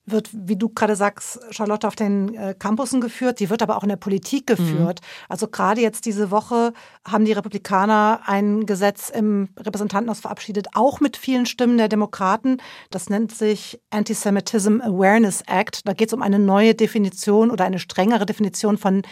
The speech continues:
Speaker 1: dem, was Antisemitismus ist, was dann eben als Grundlage für Antidiskriminierungsgesetze in Bildungseinrichtungen dienen soll. Das ist deutlich, äh, strenger. Also hier in Amerika ist ja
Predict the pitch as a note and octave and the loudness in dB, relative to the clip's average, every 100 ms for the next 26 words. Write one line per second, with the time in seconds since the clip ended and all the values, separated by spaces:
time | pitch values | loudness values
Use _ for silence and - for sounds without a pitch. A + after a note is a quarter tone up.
0 | - - E3+ G#3 A3 G3+ A3+ G#3 F#3+ G3 | -18 -8 2 4 6 2 -2 -6 -2 -2
1 | G3 A3+ A3 G#3 - A#3+ B3 - - - | -2 -2 0 0 0 -2 -2 -8 -18 -6
2 | G3+ G#3+ A#3+ A3+ A#3 A3 A3 A3 - - | -4 0 2 2 4 4 4 2 -4 -18
3 | - G#3+ - A#3 B3 B3 A3 G#3 G#3+ A3 | -8 -8 -2 4 4 6 6 6 4 2
4 | A3 - _ - - A3+ G#3 G#3+ - A3+ | 2 -6 _ -16 -4 2 4 4 2 -2
5 | G#3+ A3 - G#3+ G#3+ G#3 G#3+ - A3+ G#3+ | -2 -4 0 2 4 2 0 -2 -2 -2
6 | - A3 F#3+ A3+ A#3 F#3+ F3+ F3+ F3+ E3+ | 2 2 4 4 2 -2 -6 -4 -4 -2
7 | E3 F3 E3 F3 E3+ A3+ G#3 G#3 A#3 A3+ | -2 -2 0 -2 -4 -4 2 2 2 2
8 | A3 A3 - - - - - G#3 A3 A#3 | 0 -2 -18 -20 -20 -20 -6 -2 -2 -2
9 | - A3 A3+ A3 A3+ G#3 G3+ G#3+ G#3+ A3 | 2 4 6 4 4 4 4 2 0 -2
10 | - G#3+ | 0 0